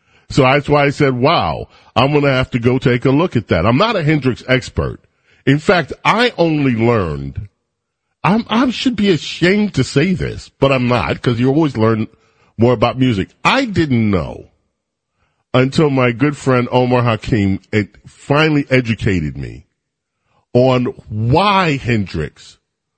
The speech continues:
was so remarkable for what he was doing. And what Omar was telling me, 'cause, 'cause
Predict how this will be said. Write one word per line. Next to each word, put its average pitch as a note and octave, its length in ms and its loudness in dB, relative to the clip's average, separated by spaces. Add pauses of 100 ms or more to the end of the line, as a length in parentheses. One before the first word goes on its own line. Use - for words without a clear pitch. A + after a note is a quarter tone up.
(260)
was A#2+ 200 2
so C3+ 260 2
remarkable G#2+ 720 0
for G2+ 180 -2
what G2+ 220 0
he A2 180 -2
was F2+ 220 -2
doing. C#2 520 -4 (1160)
And C3 160 2
what D#3 140 2
Omar A3+ 280 2
was F3+ 120 -2
telling D3 300 2
me, B2 220 0
'cause, C3+ 320 -2
'cause C#3+ 360 -2